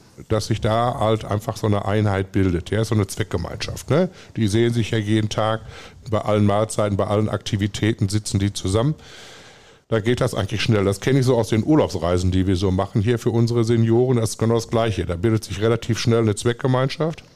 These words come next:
Also wir sind die Gruppe O Vital, Reisegruppe O Vital und die sitzen immer, egal wo die hingehen, sitzen die immer alle zusammen auf einem Fleck.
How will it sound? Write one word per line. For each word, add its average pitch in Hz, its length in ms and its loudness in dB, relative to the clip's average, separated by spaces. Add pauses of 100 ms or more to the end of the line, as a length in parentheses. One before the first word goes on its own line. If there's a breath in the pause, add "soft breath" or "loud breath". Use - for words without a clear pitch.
Also 104 300 -2 (160)
wir 117 240 2
sind 131 240 2
die 123 100 -2
Gruppe 123 540 2
O 120 180 2
Vital, 113 460 2
Reisegruppe 117 640 0
O 101 120 2
Vital 113 400 0
und 113 120 2
die 101 140 2
sitzen 117 380 -2
immer, 160 440 2
egal 127 480 2
wo 123 120 4
die 113 140 2
hingehen, 151 500 4 (420 loud breath)
sitzen 127 320 -2
die 113 140 2
immer 123 240 4
alle 113 200 2
zusammen 113 600 2
auf - 340 -4
einem 101 220 0
Fleck. - 400 -4